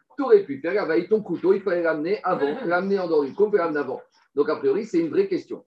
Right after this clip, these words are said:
Qu'est-ce qui répond Rabbi Yezer ? Donc, ça, on n'a pas dans la Mishnah. Ça, c'est un débat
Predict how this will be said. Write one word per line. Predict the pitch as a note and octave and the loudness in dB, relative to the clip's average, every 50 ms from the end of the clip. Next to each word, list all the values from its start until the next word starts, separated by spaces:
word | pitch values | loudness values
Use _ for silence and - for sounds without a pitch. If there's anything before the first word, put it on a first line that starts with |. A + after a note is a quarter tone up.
| _ | _
Qu'est-ce | - D#3 D3+ - | -4 -4 -4 -2
qui | - F3+ | -4 -2
répond | E3 F3+ F3 - F#3+ | -2 -2 -2 -4 -4
Rabbi | E3+ D#3+ C#3 C3+ | -4 -4 -4 -4
Yezer ? | C3 B2+ B2+ F3 G#3 | -8 -8 -6 -4 -4
Donc, | G3 D#3 D3 - | -4 -4 -6 -6
ça, | - B3+ - F3+ | -4 -4 -4 -2
on | E3 | -4
n'a | E3 E3 | -4 -2
pas | G#3+ | -2
dans | A3 G3+ | -2 -2
la | F3 | -2
Mishnah. | E3 D3 - - A#2 G2+ - | -4 -6 -8 -10 -12 -12 -12
Ça, | - _ E3 - | -8 _ -8 -6
c'est | - F#3 F#3+ G3 G3+ G3 - - _ _ _ _ - | 0 4 4 4 4 2 -4 -12 _ _ _ _ -4
un | E3 F3 F3 E3 | -2 0 0 0
débat | C#3+ E3 E3 D3 E3+ F#3+ A#3 A#3 - - | 2 2 2 4 4 2 2 2 0 -4